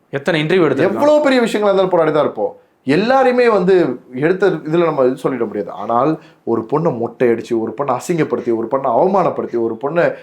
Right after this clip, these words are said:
Speaker 2: தேவையில்லாத விஷயங்களை பண்ணி, ஒரு பொண்ணை உடல் ரீதியாக துன்புறுத்தி, மன ரீதியாக துன்புறுத்தி,
Speaker 1: இல்ல, என்-, எனக்கே ஒரு
Speaker 2: எவ்வளவு
Speaker 1: யோசனை வருது சார்.
Speaker 2: எக்ஸ்டென்ஷனுக்கு போயிருந்தா அந்த
Speaker 1: புருஷன்
Speaker 2: பொண்ணு
Speaker 1: ஒரு பக்கம், மாமனார் ஒரு பக்கம், ரெண்டு பேரும் ஒரே இதுல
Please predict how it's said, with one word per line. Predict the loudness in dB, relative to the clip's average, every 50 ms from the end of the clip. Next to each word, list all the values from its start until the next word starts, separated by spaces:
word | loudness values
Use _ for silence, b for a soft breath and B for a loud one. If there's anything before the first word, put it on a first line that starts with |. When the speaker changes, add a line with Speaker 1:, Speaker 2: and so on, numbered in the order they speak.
| B B _ _ _ _ -2
Speaker 2:
தேவையில்லாத | 0 2 2 2 4 4 4 4 4 4 2 2 2
விஷயங்களை | 0 0 -2 -2 -2 0 0 0
பண்ணி, | 0 -4 -6 -4 -4
ஒரு | -4 -6 -4 -4
பொண்ணை | -2 -2 0 0 -2 -2
உடல் | -4 -2 0 2 2 2 2
ரீதியாக | 2 2 2 2 4 4 2 0
துன்புறுத்தி, | 0 -2 -4 -2 -2 -2 -2 -2 -2
மன | 0 0 2 2 2
ரீதியாக | 4 2 2 2 2 2 2 2 2
துன்புறுத்தி, | -2 -2 -4 -4 -4 -4 -4 -6 -8 -14 -18 -18 _ _ _ _ _ _ _ -2
Speaker 1:
இல்ல, | 0 2
என்-, | 2 2 0 -2 -4
எனக்கே | -4 -2 0 2 4
ஒரு | 4 4 4
Speaker 2:
எவ்வளவு | 4 4 4 4
Speaker 1:
யோசனை | 4 4
வருது | 4 2 2 2
சார். | 2 2
Speaker 2:
எக்ஸ்டென்ஷனுக்கு | 2 2 0 0
போயிருந்தா | 0 -2 0 2 2
அந்த | 2
Speaker 1:
புருஷன் | 2 2 2 2
Speaker 2:
பொண்ணு | 2 2 4
Speaker 1:
ஒரு | 2 2 2
பக்கம், | 0 0 2 2 2
மாமனார் | 2 2 2 2 2 2
ஒரு | 2 2 0
பக்கம், | 0 -2 0 0 0
ரெண்டு | 0 0 2 2 2 4
பேரும் | 4 4 4 4
ஒரே | 4 4 4 2 2
இதுல | 0 0 0 2 2